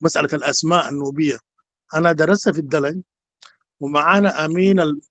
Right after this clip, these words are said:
أمين المخازن هو من الش-، من ال-، من حلفا، مسمي ولده كوكو، واسمه ذاته اسمه كوكو أقصد، ولده اسمه محمد كوكو.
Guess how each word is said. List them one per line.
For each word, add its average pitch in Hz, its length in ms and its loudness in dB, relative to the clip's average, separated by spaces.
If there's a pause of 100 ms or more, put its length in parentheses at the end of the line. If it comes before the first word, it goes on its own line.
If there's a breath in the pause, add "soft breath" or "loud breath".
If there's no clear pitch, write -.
(120)
أمين 180 220 2
المخازن 175 720 0 (760)
هو 175 220 0
من 151 180 0
الش-، 143 400 -4
من 143 180 -2
ال-، 131 500 -10 (540)
من 131 140 -2
حلفا، 170 360 -2 (1300)
مسمي 202 360 4
ولده 180 360 2
كوكو، 190 360 -2 (2500)
واسمه 196 320 2
ذاته 196 320 4
اسمه - 220 -4
كوكو 160 240 0
أقصد، 127 220 -8 (600)
ولده 185 280 4
اسمه 190 180 2
محمد 156 380 -4
كوكو. 156 320 -2